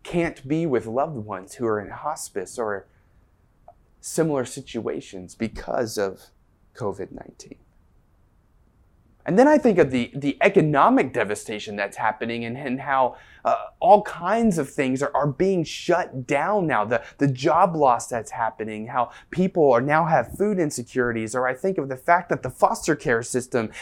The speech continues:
has grinded to a halt, or I think of the, the kids that are stuck in abusive situations, or the people with special needs that don't have access to services, and the brokenness is kind of reverberating out when it comes to this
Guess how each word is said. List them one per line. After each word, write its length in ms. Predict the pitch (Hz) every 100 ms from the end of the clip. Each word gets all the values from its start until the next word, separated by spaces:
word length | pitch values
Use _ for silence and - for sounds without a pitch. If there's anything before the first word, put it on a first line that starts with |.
| -
has 200 | 160 135
grinded 720 | 127 147 160 208 202 165 139
to 220 | - 160
a 80 | 123
halt, 460 | - 165 180 - 156
or 160 | 139
I 80 | 123
think 240 | 123 190 175
of 100 | 143
the, 160 | 107 - - -
the 80 | 139
kids 420 | - - 220 160
that 120 | 160
are 100 | 160
stuck 420 | 131 - 202 180 151
in 100 | 127
abusive 540 | 123 143 190 - 139
situations, 840 | - 135 131 131 175 185 143 131
or 80 | 127
the 120 | 131
people 460 | 120 220 214 185 143
with 180 | 139 -
special 420 | - 160 147 131
needs 480 | 151 180 156 123 - - -
that 160 | 139 143
don't 220 | 180 175
have 220 | 165 135
access 600 | - 160 175 - 143 123 -
to 240 | 135 107 - - -
services, 920 | - - 175 190 160 - 127 101 117
and 160 | 123 110 _ _ _ _ _ -
the 80 | 139
brokenness 800 | 143 156 190 208 175 147 127 151
is 140 | -
kind 240 | - 190
of 100 | 156
reverberating 1200 | 143 170 135 156 196 196 180 160 160 147 139 131 -
out 520 | 147 196 147 - 156
when 120 | 143
it 140 | 131
comes 440 | - 170 175 160 -
to 360 | - 170 165
this 560 | 135 123 135 127 -